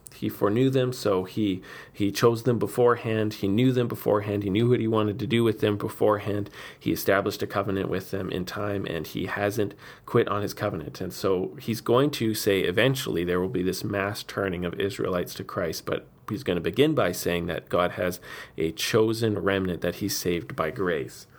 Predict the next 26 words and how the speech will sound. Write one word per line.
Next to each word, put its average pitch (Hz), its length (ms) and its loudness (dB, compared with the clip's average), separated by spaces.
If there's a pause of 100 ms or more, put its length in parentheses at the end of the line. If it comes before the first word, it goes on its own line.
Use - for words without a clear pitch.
(360)
And 92 100 -6
so 92 160 0
he's 98 140 -4
gonna 104 160 -2
continue. 113 360 -4
He 71 80 -8
says 110 280 -2
this, - 200 -8
"Do 117 120 -2
you 131 120 4
not 143 220 2
know 92 100 0
what 95 140 0
the 92 80 -2
scripture - 400 -6
says 76 380 -6
of 87 180 -4 (100)
Elijah 107 640 2
and 80 120 -6
how 107 160 -2
he 85 80 -2
appealed 107 340 -2
to - 60 -6
God 78 240 -2
against 85 460 -2
Israel?" 120 420 0